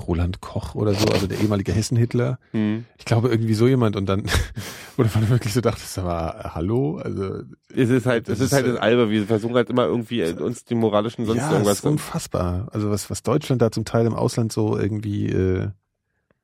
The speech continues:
Speaker 1: macht und an anderer Stelle dann zum Beispiel auch nicht wirklich ausreicht. Der Westerwelle versucht ja so ein,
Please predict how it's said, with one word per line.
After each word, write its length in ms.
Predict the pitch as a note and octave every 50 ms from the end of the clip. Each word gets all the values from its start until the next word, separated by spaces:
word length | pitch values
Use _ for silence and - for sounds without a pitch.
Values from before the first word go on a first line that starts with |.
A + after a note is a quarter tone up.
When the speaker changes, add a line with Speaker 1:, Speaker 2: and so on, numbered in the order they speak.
| _ _ -
Speaker 1:
macht 340 | G#2 G2+ A#2 D3+ - -
und 100 | C3+ A#2+
an 100 | G#2 G2+
anderer 280 | - C#3+ F3 G#3+ F3+ D3+
Stelle 200 | - - B2 A#2+
dann 140 | A2+ A2+ A2
zum 120 | - -
Beispiel 220 | A2 - - A2+ G2
auch 80 | G2+
nicht 160 | G#2 G2+ G2
wirklich 260 | - G2+ G2 - - -
ausreicht. 500 | C3 F3 E3+ - - F2 E2 F2+ - -
Der 120 | F#2+ E2+
Westerwelle 540 | A#2 C#3+ - - G2+ F2 F2+ F2+ F2+ F#2 F2+ G2+
versucht 360 | - - F2+ G2+ G#2+ A2 -
ja 40 | G2+
so 120 | F#2+ G2
ein, 160 | F#2 F2+ E2+